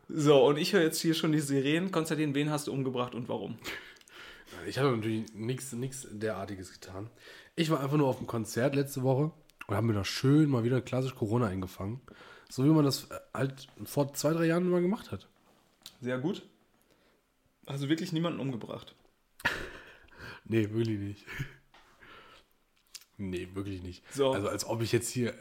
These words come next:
Speaker 2: ähm, mich da jetzt rechtfertigen müssen. Also wenn
Speaker 1: Sonst,
Speaker 2: ich da
Speaker 1: sonst,
Speaker 2: in Verdacht
Speaker 1: also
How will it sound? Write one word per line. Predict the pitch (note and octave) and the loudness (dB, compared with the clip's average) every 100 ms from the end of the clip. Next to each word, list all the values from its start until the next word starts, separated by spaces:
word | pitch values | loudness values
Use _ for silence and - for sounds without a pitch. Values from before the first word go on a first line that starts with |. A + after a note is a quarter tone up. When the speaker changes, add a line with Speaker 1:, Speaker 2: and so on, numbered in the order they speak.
| - | -4
Speaker 2:
ähm, | G2 F#2+ G2 - _ _ _ _ _ _ _ _ - - _ _ _ _ - - | -4 -2 -6 -12 _ _ _ _ _ _ _ _ -20 -20 _ _ _ _ -16 -10
mich | F#2 | -8
da | - | -6
jetzt | F2+ F2 - - _ _ - - - - | -6 -6 -12 -14 _ _ -20 -20 -20 -18
rechtfertigen | - G2+ - D#3 C3+ G#2+ | -10 -8 -2 0 2 0
müssen. | G2+ - F#2+ - | -2 -4 -10 -8
Also | G2 C#3 | -4 0
wenn | D3+ | 0
Speaker 1:
Sonst, | - | -2
Speaker 2:
ich | |
da | G2 | -2
Speaker 1:
sonst, | D3 D#3 G2 | 0 0 -2
Speaker 2:
in | G2 | -6
Verdacht | - | -4
Speaker 1:
also | C#3+ | -2